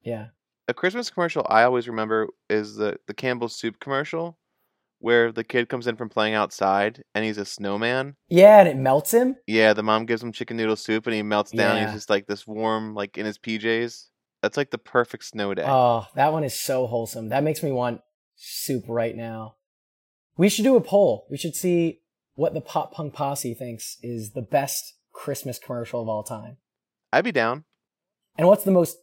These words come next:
Speaker 1: pop punk Christmas commercial of all time?
Speaker 2: <laughs> Nah, there probably no, was never a pop punk band in a Christmas commercial.
Speaker 1: So with this, it might be pretty obvious from the title, but it seems like now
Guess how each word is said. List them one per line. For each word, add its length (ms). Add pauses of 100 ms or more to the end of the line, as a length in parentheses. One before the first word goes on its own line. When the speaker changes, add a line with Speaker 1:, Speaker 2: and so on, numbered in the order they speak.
Speaker 1:
pop 380
punk 340
Christmas 460
commercial 360
of 80
all 200
time? 560 (680)
Speaker 2:
<laughs> 120 (480)
Nah, 320
there 160
probably 220
no, 200
was 140
never 160
a 60
pop 260
punk 240
band 160
in 100
a 40
Christmas 340
commercial. 580 (840)
Speaker 1:
So 160
with 220
this, 220
it 60
might 160
be 80
pretty 240
obvious 300
from 160
the 60
title, 420
but 300 (440)
it 140
seems 280
like 200
now 580